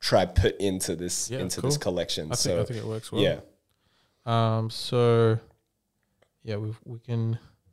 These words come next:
Speaker 2: guess we can jump into, we can go through, like, teas, and then just,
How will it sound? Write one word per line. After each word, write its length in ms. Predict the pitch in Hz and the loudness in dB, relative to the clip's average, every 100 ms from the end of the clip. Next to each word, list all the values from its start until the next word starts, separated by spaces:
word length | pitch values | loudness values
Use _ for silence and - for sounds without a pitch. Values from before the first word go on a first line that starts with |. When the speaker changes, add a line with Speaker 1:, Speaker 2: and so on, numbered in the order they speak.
| _ _ _ _ _ | _ _ _ _ _
Speaker 2:
guess 120 | - | -20
we 80 | 143 127 | -18 -10
can 120 | 120 | -6
jump 300 | 117 113 113 | -4 -4 -2
into, 720 | 113 110 - 113 110 110 110 110 - _ _ _ _ _ _ _ _ _ _ _ _ _ | -4 -4 -4 -2 0 0 -2 -4 -10 _ _ _ _ _ _ _ _ _ _ _ _ _
we 80 | 123 | 0
can 80 | 127 | 6
go 120 | 131 | 6
through, 440 | - 123 117 107 - _ _ _ _ _ _ _ _ | 8 8 8 6 2 _ _ _ _ _ _ _ _
like, 260 | 107 107 - | -8 -8 0
teas, 360 | 120 120 117 | 4 4 4
and 120 | 110 | 4
then 300 | 107 104 107 - _ _ _ _ _ | 4 2 0 -4 _ _ _ _ _
just, 360 | - - - | -10 -10 -14